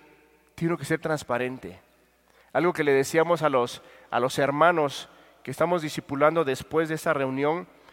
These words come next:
digamos, "Hermanos, así como, como discípulos tienen derechos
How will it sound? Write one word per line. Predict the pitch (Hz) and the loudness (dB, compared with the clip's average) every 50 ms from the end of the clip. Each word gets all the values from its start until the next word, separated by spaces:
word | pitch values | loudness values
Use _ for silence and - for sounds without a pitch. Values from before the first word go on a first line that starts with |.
| - - - | -20 -18 -8
digamos, | - 143 165 175 - | -4 -4 -2 -2 0
"Hermanos, | 175 147 156 160 170 185 202 208 196 175 - - - - - - - - - - - - _ _ _ _ _ _ _ _ _ _ _ _ _ _ | 0 0 2 4 4 4 4 4 2 0 -2 -10 -18 -20 -20 -20 -20 -20 -20 -20 -20 -20 _ _ _ _ _ _ _ _ _ _ _ _ _ _
así | - 175 202 - - 220 | -4 -2 -2 -2 -2 -4
como, | - - 254 254 233 220 214 208 196 185 180 160 - - - - - - - - - - - - - _ _ _ _ _ _ _ _ | 0 0 0 4 6 6 8 8 10 10 8 8 6 4 -4 -14 -20 -20 -20 -20 -20 -20 -20 -20 -20 _ _ _ _ _ _ _ _
como | - - 170 175 170 | -6 2 4 4 4
discípulos | 170 180 - - 208 233 - - 220 202 202 190 - | 4 0 0 0 -2 -2 -2 0 0 2 2 0 0
tienen | - 202 202 208 208 208 202 190 170 - - | -4 -2 0 2 2 2 0 -2 -4 -8 -10
derechos | - 139 139 147 147 147 196 214 - - - 143 123 131 - - - - - - - | -14 -2 0 2 4 6 4 4 2 -2 -6 -6 -8 -8 -10 -14 -16 -16 -16 -16 -18